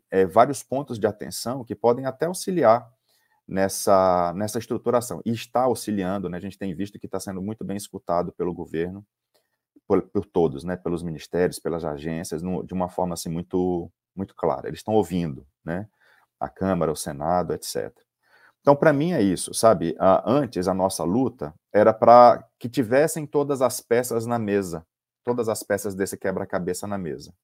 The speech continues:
Eu tô vendo que as bordas,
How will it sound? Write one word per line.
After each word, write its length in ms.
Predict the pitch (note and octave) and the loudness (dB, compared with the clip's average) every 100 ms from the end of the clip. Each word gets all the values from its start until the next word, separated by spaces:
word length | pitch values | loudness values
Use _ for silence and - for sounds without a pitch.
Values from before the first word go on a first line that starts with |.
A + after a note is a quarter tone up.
| _ _ _ _ _ _ _ _ _ _ _ - | _ _ _ _ _ _ _ _ _ _ _ -2
Eu 120 | G#2+ | 2
tô 140 | C#3 | 4
vendo 280 | G#2 D3+ C#3+ | 4 2 -2
que 120 | - | 2
as 160 | G#3+ G#2+ | 2 2
bordas, 920 | E2 A#2+ D3 G#2+ C#2+ D2+ - - - | 4 6 6 2 -2 -6 -6 -16 -18